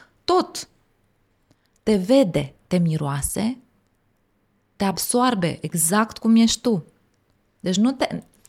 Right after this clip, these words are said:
n-ai cum să te ascunzi de copil niciodată. Adică autenticitatea ta e aia care e și copilul știe foarte bine, încă dinainte să pună vreo întrebare. De aceea,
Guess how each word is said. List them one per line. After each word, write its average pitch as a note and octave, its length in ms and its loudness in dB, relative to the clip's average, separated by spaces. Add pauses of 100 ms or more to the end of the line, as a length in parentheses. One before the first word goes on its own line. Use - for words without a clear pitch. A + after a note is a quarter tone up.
(220)
n-ai B3+ 200 2
cum D#4+ 120 -6
să D#4+ 140 -2
te - 120 -2
ascunzi G#3+ 420 4
de E3+ 100 0
copil - 400 -4
niciodată. G3+ 720 0 (580)
Adică F3+ 480 -4
autenticitatea F#3+ 1040 -2
ta C4+ 220 -2
e C4 120 0
aia B3+ 240 0
care G3+ 240 -4
e A3 100 0
și A3+ 160 -6
copilul A3 440 -4
știe A3 300 -2
foarte A3+ 360 -2
bine, F3 240 -4
încă A3+ 220 0
dinainte C4+ 520 0
să C#4 160 -2
pună C4 300 0
vreo A#3+ 120 0
întrebare. A3+ 680 0 (960)
De G#3 80 0
aceea, B3 640 2